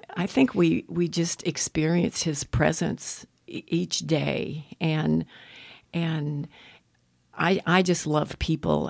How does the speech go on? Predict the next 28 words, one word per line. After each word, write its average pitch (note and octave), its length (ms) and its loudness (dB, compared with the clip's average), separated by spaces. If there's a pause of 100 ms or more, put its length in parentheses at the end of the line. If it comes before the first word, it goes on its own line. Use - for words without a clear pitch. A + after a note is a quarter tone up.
and D3+ 280 0
you E3 140 0
get E3 200 0
to D#3+ 80 -2
meet D#3 280 2
all D#3 360 0
different - 460 -4
kinds - 360 -2
of - 180 -8
people. - 460 -2
And - 220 -2 (520)
so F3 320 6
it E3+ 140 2
was F3 160 0
a D#3 80 4
regular D#3 640 2
prayer D#3 640 0 (140)
th-, - 180 -10
that D3+ 260 -4
the D#3 100 -4
Lord D3+ 420 0
would D#3+ 360 -2 (300)
just - 260 -4
give G#3+ 160 0
us A3 200 -4
opportunities D3+ 1080 -4 (460)
to D#3+ 160 -2
love D3 520 2